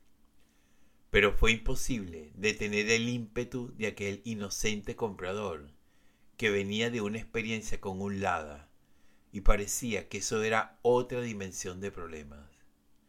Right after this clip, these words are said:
Para hacer peor la historia, me contó que él había enviudado hacía cinco años, pero había conocido a una mujer de su misma edad muy dulce y amorosa,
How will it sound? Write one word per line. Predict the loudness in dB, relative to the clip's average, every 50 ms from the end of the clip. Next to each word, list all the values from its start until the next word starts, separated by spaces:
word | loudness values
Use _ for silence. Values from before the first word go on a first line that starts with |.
| _ _ _ _ _ _ _ _ _ _ _ _ _ _
Para | 6 6 6 6
hacer | 4 0 0 0 0 0
peor | 0 2 2 2 2 0
la | -2 -6
historia, | -6 -10 -10 -6 -4 -4 -4 -4 -6 -10 -12 -14 -16 -18 -20 _ _ -20 -20 -20 _ _ _ _ _ _ _ _ _
me | 4 4 4 6
contó | 6 0 -4 -4 -2 0 0 0 0 -2 -6 -12 -20 -20 -20 _ _ _ _ _
que | 2 4 6 6
él | 6 4
había | 2 2 2 2 2 2
enviudado | 2 0 -2 -4 -2 0 2 2 2 0 0 -4 -6 -8 -10
hacía | -10 -8 -6 -6 -6 -4 -4 -4 -4
cinco | -4 -6 -8 -8 -8 -8 -4 -2 0
años, | 0 0 -2 -8 -14 -18 -18 -18 -20 -20 _ -20 _ -20 _ -20 _ _ _
pero | 0 2 2 2
había | 2 2 2 2 2
conocido | 0 -2 -4 -4 -6 -6 -6 -4 -2 -2
a | -2
una | 0 0 -2 -2
mujer | -2 -4 -6 -4 -2 -2 -2 -2 -4 -8 -16 -14
de | -10 -6 -4
su | -2 -2 -2
misma | -2 -4 -4 -4 -6 -6 -4
edad | -2 -2 -2 -2 -6 -10 -16 -14
muy | -6 -4 -4 -4 -4
dulce | -6 -4 -2 -2 0 -2 -2 -6 -10 -10 -12 -12 -12 -16 -20 _
y | -8 -4 -4
amorosa, | -4 -4 -6 -10 -10 -12 -14 -16 -18 -20 -20 -20 -20